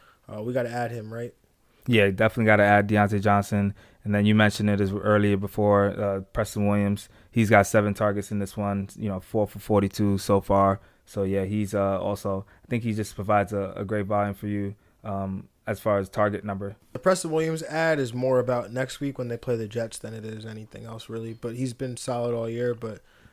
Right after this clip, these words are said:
Speaker 1: I think he's a plug-and-play, you know, wide receiver, wide receiver two this week against this, in a matchup against the Jets.
Speaker 2: Yeah, I, I agree with you there. Yeah, he's, he's a very talented receiver. Uh, definitely a good guy to have. And Deontay Johnson, yeah, he's a stud.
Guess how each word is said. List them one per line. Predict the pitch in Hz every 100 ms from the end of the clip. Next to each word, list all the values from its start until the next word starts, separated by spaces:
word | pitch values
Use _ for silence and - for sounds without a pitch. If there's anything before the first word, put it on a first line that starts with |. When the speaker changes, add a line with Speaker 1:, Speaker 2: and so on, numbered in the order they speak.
| -
Speaker 1:
I | 120
think | - 127 -
he's | 131 117
a |
plug-and-play, | 107 - 123 117 113 - 117 110 110 - _ _ -
you | 117
know, |
wide | 107 117 117
receiver, | 113 - 117 113 110 104 120
wide | 123
receiver | 120 117 120 110
two | - - 117
this | 110 - -
week | 151
against | 110 110 113 -
this, | 117 117 123
in | 117
a | 113
matchup | 113 117 -
against | 107 107 -
the |
Jets. | 104 101 85 - _ _ _ _
Speaker 2:
Yeah, | 110 104 95
I, | 90 87
I | 98
agree | 92 95
with | 92
you | 92
there. | 92 92
Yeah, | 95 95
he's, | 101 98 104
he's | 104 101
a | 107
very | 107 95
talented | 101 92 95 98
receiver. | 92 101 95 95 92
Uh, | - 90 87 -
definitely | 101 - 95 92 - _ -
a | 98
good | 95 98
guy | 98 92
to | 101
have. | 98 95 92
And | 95 95
Deontay | 98 104 101 98
Johnson, | 98 98 98 95
yeah, | 98
he's | 98 101
a | 98
stud. | - 98 95